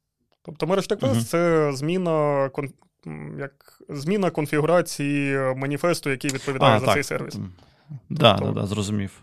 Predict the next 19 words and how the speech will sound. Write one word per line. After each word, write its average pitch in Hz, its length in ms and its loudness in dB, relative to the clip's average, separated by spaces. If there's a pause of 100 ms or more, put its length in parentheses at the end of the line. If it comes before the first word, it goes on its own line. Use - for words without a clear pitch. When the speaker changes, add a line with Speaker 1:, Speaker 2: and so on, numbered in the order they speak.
Speaker 2:
Точно, 113 320 -2
ми 120 160 4
навіть 117 420 2
якось 107 260 0
це 123 120 -2
обговорювали. 107 640 0 (160)
Speaker 1:
Мгм. 170 200 -10 (260)
Е, 139 240 -8
це, 180 320 2
Speaker 2:
Ага. 151 420 2
Speaker 1:
ну, 185 100 -2
такий, 160 260 -2
грубо 139 360 -4
кажучи, 151 380 -2
там, 131 360 -8
ручний 151 340 -2
режим, 208 400 -2
коли, 143 280 -2
е, 139 480 -4